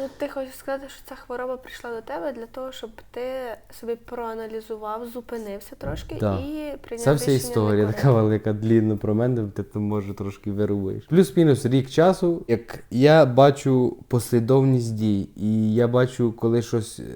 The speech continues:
Speaker 2: случається в моєму особистому житті, наприклад, там, здоров'ям, чи в друга сфера візьмемо. Тобто я починаю аналізувати, мені зразу як то, що приходять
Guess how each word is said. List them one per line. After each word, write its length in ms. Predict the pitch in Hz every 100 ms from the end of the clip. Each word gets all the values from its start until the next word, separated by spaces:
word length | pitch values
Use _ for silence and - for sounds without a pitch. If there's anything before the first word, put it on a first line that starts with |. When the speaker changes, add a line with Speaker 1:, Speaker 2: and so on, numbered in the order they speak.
| 52 - - - -
Speaker 2:
случається 840 | - 117 110 165 202 139 - 101 -
в 120 | 104
моєму 400 | 110 117 117 104
особистому 640 | 101 - 104 104 98 92 98
житті, 320 | 101 98 101
наприклад, 440 | 92 - - -
там, 180 | 117 92
здоров'ям, 640 | 98 107 131 147 139 135 131 - - _
чи 520 | - - 104 98 95 90
в 100 | 98
друга 280 | 123 143
сфера 360 | 131 - 120 117
візьмемо. 340 | 110 107 104 98 - - - - -
Тобто 240 | 123 117 - -
я 380 | 113 135 143
починаю 480 | 127 120 131 135 123
аналізувати, 640 | 113 120 117 127 170 175
мені 280 | 117 117 135
зразу 340 | 135 131 131 120
як 100 | 113
то, 80 |
що 180 | 120 117
приходять 460 | 110 104 120 117